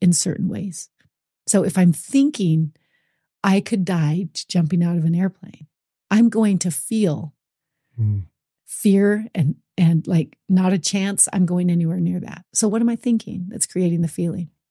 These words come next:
Speaker 2: Mm-hmm.
Speaker 1: W-, with starting to exercise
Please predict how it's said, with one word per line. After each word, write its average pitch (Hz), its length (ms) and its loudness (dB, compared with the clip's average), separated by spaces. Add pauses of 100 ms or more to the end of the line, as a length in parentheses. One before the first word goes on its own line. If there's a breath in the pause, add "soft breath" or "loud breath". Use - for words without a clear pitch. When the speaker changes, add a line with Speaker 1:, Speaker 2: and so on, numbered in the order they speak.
(220)
Speaker 2:
Mm-hmm. 107 280 2 (600 soft breath)
Speaker 1:
W-, - 240 -6
with 233 240 2 (840)
starting 247 420 2
to - 160 -4
exercise 185 720 -6